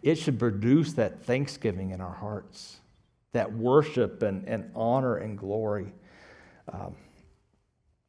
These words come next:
that's what we do, and, and we, we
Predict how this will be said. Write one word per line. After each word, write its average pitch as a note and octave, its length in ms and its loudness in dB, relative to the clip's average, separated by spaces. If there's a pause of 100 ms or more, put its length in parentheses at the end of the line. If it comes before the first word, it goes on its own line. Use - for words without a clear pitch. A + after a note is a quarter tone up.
(260)
that's A2+ 400 0
what B2 160 2
we G2+ 100 -6
do, F#2+ 400 -6
and, A2 160 -2
and A#2 640 -4
we, C3 220 -2
we A#2+ 360 -2